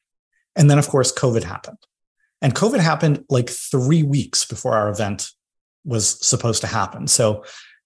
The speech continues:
I mean, yes, sleepless nights and everyone working super hard, and it was duct tape and chicken wire. But in the span of three weeks, we spun up this event, and it was virtual, and it was great.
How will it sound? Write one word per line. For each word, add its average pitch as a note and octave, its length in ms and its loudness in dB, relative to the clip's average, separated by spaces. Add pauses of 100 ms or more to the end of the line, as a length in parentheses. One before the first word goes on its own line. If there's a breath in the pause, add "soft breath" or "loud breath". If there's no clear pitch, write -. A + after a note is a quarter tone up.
I C3 100 2
mean, A2+ 360 2 (180)
yes, C3+ 320 2
sleepless B2+ 460 0
nights A2+ 420 0
and A2 180 0
everyone A#2 300 -2
working A2+ 240 -4
super C3 240 -4
hard, A2 320 -2
and G#2+ 80 -6
it - 80 -8
was A2 140 -6
duct A2+ 240 -4
tape A2 160 -4
and G#2 100 -6
chicken C3 260 -2
wire. F#2 380 -4 (340 soft breath)
But C3+ 120 2
in B2 120 4
the B2 60 4
span B2 420 0
of - 200 -2
three C3 180 -2
weeks, D3+ 400 -4
we B2 240 -8 (140)
spun - 420 0
up D3+ 140 0
this D3 180 -2
event, A2 340 -2
and C3 80 -6
it - 60 -8
was C#3+ 140 -4
virtual, B2+ 420 -4
and F#3+ 80 -2
it - 60 -6
was F#3 120 -2
great. A#2 640 -4